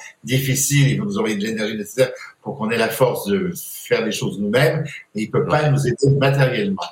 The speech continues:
Speaker 1: heureusement.
Speaker 2: Alors, euh,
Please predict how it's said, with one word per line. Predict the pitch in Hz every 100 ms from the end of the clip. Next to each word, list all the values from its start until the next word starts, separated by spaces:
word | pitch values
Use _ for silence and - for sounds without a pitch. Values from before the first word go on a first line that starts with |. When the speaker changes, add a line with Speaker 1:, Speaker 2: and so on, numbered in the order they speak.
| -
Speaker 1:
heureusement. | 101 117 139 147 139 - _ - 139 143 143 _ _ _ _ _ _ _ _ - -
Speaker 2:
Alors, | 90 95 90
euh, | 73